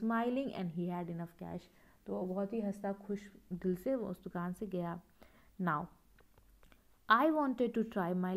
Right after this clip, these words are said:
luck too।" लड़का कह रहा है, the writer जो है हमारी story का, वो कह रहा है, "I wanted to try my luck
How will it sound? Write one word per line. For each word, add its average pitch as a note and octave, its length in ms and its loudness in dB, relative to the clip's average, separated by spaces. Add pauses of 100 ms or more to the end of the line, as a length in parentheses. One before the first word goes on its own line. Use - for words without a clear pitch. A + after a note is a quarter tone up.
luck - 360 -6
too।" E3+ 260 -8
लड़का F3+ 320 -4
कह F3+ 260 -4
रहा F3+ 240 -2
है, G#3 220 -4
the F#3 180 0
writer E3+ 320 -2
जो F#3+ 180 2
है F#3 180 0
हमारी F3+ 360 -2
story F#3 380 -2
का, C4+ 260 -4 (400)
वो D#4 80 0
कह B3 220 -2
रहा F#3+ 240 -2
है, C4 220 -2 (280)
"I D4+ 180 4
wanted B3+ 360 0
to - 80 -6
try G3+ 320 -2
my F#3+ 300 0
luck F#3+ 120 0